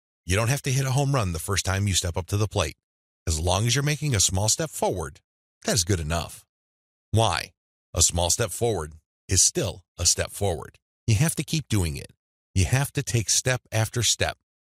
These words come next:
It doesn't matter what side of the bed you woke up on. It doesn't matter what you're feeling. None of that matters.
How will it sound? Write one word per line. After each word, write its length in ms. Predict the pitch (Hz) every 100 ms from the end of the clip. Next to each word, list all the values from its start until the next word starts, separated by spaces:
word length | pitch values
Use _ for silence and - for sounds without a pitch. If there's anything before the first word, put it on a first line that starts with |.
| _
It 120 | 87
doesn't 240 | 85 110 113
matter 240 | 110 117
what 180 | 101 101
side 220 | - 98
of 80 | 117
the 60 | 120
bed 220 | 123 120
you 100 | 117
woke 220 | 107 -
up 200 | 92 -
on. 240 | 76 58 - _ _ _ _
It 100 | 85
doesn't 240 | 90 90
matter 200 | 90 90
what 200 | 85 90
you're 60 | 127
feeling. 460 | - 127 87 53 - _ _ _
None 260 | 90 98 117
of 100 | 123
that 160 | 123 107
matters. 520 | 98 69 50 -